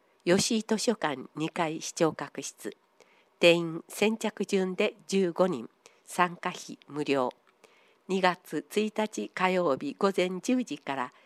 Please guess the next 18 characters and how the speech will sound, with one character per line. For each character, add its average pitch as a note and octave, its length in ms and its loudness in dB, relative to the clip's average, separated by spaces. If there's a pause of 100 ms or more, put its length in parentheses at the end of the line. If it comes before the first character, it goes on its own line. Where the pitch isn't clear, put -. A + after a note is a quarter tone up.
(160)
吉 F3 380 4
井 A#3 40 -6
図 A#3 140 -4
書 A#3 160 -2
館 E3 300 -4
で E3 260 0
受 E3 220 -6
付 - 300 -6
開 D3 260 -4
始。 - 260 -10 (440)
電 F#3 240 2
話 F#3 160 0
で A3+ 140 0
も A3 220 2
可 C#3+ 140 -2
能 C3+ 220 -4
で C#3 120 -10
す。 - 240 -10